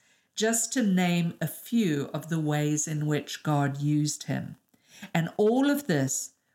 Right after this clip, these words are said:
was ultimately made possible because though he had failed, his faith had not.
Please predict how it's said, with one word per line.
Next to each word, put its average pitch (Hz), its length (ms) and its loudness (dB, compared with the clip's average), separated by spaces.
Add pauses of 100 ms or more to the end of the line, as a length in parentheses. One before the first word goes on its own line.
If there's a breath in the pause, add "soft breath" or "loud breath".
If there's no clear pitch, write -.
was 160 300 0
ultimately 220 720 2
made 180 480 2
possible 147 640 0
because 160 460 -2
though 180 400 2
he 240 500 0
had 247 260 -4
failed, 139 680 -4 (640)
his 151 200 0
faith - 640 -4 (380)
had 139 240 -2
not. 139 580 -2